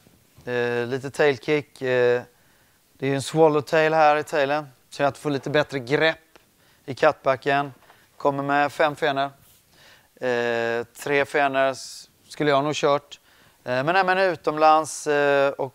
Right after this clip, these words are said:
kör lite mer kraftfulla vågor kan man ha quad så det är lite bättre bett i vågen. Man kan ligga lite högre upp på vågen.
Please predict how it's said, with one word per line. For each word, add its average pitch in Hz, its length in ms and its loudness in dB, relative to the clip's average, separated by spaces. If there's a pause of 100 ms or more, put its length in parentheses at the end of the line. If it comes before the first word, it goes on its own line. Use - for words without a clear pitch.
(100)
kör 139 360 2
lite 135 480 0
mer 135 320 0
kraftfulla 131 560 -2
vågor 127 400 2 (360)
kan 143 100 -12
man 151 100 -2
ha 143 80 -2
quad 147 380 0
så - 140 -8
det 135 60 0
är 131 100 2
lite 123 160 -8
bättre 127 460 2 (440)
bett - 680 0
i 151 140 0
vågen. 139 380 2
Man 139 120 -2
kan 139 120 -4
ligga 131 160 0
lite 127 200 -4
högre 123 240 0
upp 113 100 -6
på 123 60 -16
vågen. 117 320 -4